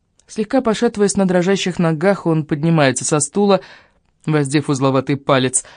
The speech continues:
медленно шаркая ногами, идёт к коридору с книжными полками.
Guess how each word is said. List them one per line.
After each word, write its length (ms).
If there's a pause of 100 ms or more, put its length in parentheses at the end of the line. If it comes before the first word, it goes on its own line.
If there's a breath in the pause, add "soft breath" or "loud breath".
(380 loud breath)
медленно 480
шаркая 400
ногами, 440
идёт 420
к 180
коридору 520
с 80
книжными 500
полками. 760